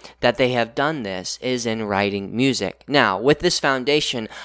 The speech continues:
I want to make just kind of a side comment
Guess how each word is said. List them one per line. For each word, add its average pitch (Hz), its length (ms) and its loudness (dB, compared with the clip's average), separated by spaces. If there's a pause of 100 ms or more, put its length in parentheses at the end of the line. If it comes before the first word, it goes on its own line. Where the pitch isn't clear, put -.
(120)
I 147 100 8
want 160 220 2
to 156 100 -4
make 135 320 -4
just 147 320 -2
kind 147 240 -2
of 127 100 -6
a 123 180 0
side 147 520 2
comment 127 480 -6